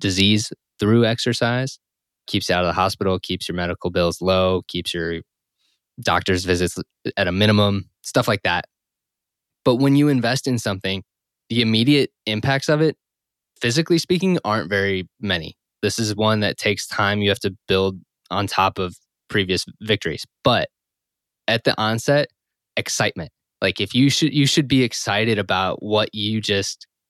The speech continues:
committed to doing or what you just invested in doing. And if you don't feel that way, you need to reevaluate. Like, you should be excited about what the future holds in store for you and what you're gonna do. And you should be jazzed. You should be, like, ready to go, ready to do this.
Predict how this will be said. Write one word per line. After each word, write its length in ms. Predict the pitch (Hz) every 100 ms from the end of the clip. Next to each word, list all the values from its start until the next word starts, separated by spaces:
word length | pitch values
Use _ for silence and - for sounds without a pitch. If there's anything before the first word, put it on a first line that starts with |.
| _ _ _ _
committed 420 | - 113 110 110 110
to 120 | 110
doing 420 | 98 98 98 98
or 100 | 95
what 180 | 95 -
you 100 | 110
just 220 | 101 98
invested 440 | 101 92 92 - 95
in 160 | 92
doing. 420 | 90 95 92 90 90
And 140 | 98 104
if 140 | -
you 160 | 135 135
don't 340 | 120 120 -
feel 200 | - 101
that 180 | 92 -
way, 100 | 95
you 160 | 98
need 160 | 101 101
to 80 | 101
reevaluate. 640 | 113 113 127 156 - - - _ _ _ _ _
Like, 200 | 95 -
you 140 | -
should 180 | 104 123
be 120 | 117
excited 360 | 110 - 107 110
about 300 | 104 95 76
what 260 | 101 104 107
the 80 |
future 320 | 139 110 104 95
holds 260 | 98 98
in 80 | 101
store 240 | - -
for 160 | - 95
you 140 | 95
and 120 | 98 95
what 140 | 98
you're 100 | 92
gonna 200 | 101 101
do. 320 | 95 87 87 - _ _ _ _ _
And 160 | 101 98
you 60 |
should 180 | 101 107
be 120 | 110
jazzed. 440 | 107 98 110 87 -
You 100 | -
should 140 | -
be, 180 | 135 113
like, 220 | 92 95
ready 280 | 95 101 120
to 100 | 104
go, 420 | 92 101 113 92
ready 260 | 95 101 110
to 100 | 98
do 220 | 98 120
this. 260 | 101 87